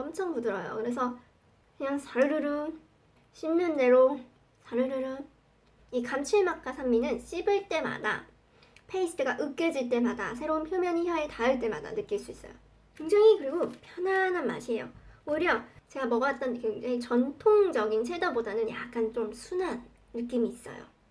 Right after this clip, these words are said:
음, 그리고 예, 조금 더 촉촉한 느낌도 있어요. 설명을 따라 체다보다는 조금 촉촉한 느낌도 있습니다.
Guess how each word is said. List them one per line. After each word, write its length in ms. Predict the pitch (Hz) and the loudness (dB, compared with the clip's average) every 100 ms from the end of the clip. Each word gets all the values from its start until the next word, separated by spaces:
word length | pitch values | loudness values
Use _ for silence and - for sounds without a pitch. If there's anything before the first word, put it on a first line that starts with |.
| _ _ | _ _
음, 420 | 269 262 262 254 254 - _ | -10 -8 -6 -8 -10 -20 _
그리고 440 | 302 285 359 339 240 | -6 -2 0 0 4
예, 320 | 247 233 - | 6 6 0
조금 400 | - 262 370 349 | -4 -2 0 2
더 160 | 214 | 0
촉촉한 580 | - 339 - 370 - 330 | -2 -8 -6 -6 -4 -2
느낌도 480 | 226 - 269 269 247 | -2 -2 -4 0 0
있어요. 480 | - - 262 208 - | -2 -6 -4 -4 -6
설명을 460 | - 359 330 254 240 | -4 0 4 4 4
따라 340 | 240 220 - | 2 2 0
체다보다는 760 | - 403 403 370 240 196 240 320 | -2 0 2 2 0 0 -4 -4
조금 260 | 403 381 | -4 -6
촉촉한 520 | - - - - 381 | -8 -12 -12 -4 -2
느낌도 440 | 262 240 220 214 240 | -2 -2 -4 -4 -4
있습니다. 480 | 240 262 220 - | -6 -6 -8 -8